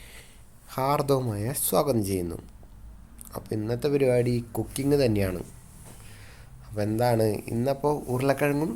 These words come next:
സബോളയും വെച്ചിട്ട് ഒരു ഉപ്പേരി ഉണ്ടാക്കാമെന്ന് വിചാരിച്ചു. സംഗതി ഉപ്പേരി ആവുമെന്നൊന്നും അറിഞ്ഞൂടാ, എന്നാലും ഉപ്പേരി ഉണ്ടാക്കാമെന്ന് വിചാരിച്ചു. അപ്പോൾ എന്താണ് നമ്മുടെ അടുത്ത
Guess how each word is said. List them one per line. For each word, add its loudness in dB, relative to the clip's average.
സബോളയും 2
വെച്ചിട്ട് 0
ഒരു 0
ഉപ്പേരി 0
ഉണ്ടാക്കാമെന്ന് 2
വിചാരിച്ചു. 2
സംഗതി 2
ഉപ്പേരി 8
ആവുമെന്നൊന്നും 10
അറിഞ്ഞൂടാ, 6
എന്നാലും 2
ഉപ്പേരി 4
ഉണ്ടാക്കാമെന്ന് 4
വിചാരിച്ചു. 2
അപ്പോൾ -8
എന്താണ് -2
നമ്മുടെ 2
അടുത്ത 0